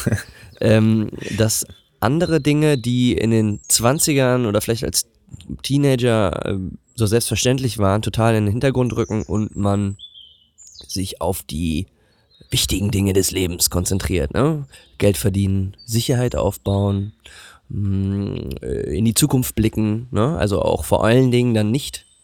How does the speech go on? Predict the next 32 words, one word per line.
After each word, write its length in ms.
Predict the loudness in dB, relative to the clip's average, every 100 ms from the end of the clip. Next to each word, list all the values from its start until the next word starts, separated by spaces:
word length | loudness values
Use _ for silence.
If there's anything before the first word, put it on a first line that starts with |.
| -4
im 120 | 2
Moment 400 | 4 4 2 -2
sein, 480 | -6 0 2 2 2
sondern 280 | 2 2 0
auch 260 | -2 -4
sich 180 | -4 -6
viel 200 | -2 -2
auf 80 | -2
die 100 | -4
Zukunft 400 | -4 -4 -6 -6
richten 260 | -8 -6
und 100 | -6
gucken, 340 | -6 -4 -4 -6 -8 -20 -20 -20 -20 -4
ähm, 440 | 0 0 0 -2 -6 _ _ _ _ -18 -18 -20 _ _ _ -6
Pension, 520 | -4 0 0 0 0
Rente 360 | 0 0 0
aufbauen, 540 | -2 -4 -4 -2 -2 -2
alles 220 | -2 0
Mögliche, 380 | 0 -2 -2 -2
ne? 140 | 0
Solche 220 | 0 0
Sachen 300 | 0 0 0
rücken 280 | -2 -2 -4
dann 240 | -4 -2 -2
viel 220 | 2 4
mehr 200 | 4 2
in 60 |
den 120 | 0 0
Fokus 340 | -2 -2 -2
auf 100 | 0
einmal 480 | 0 2 2 0 0
und 300 | 0 -2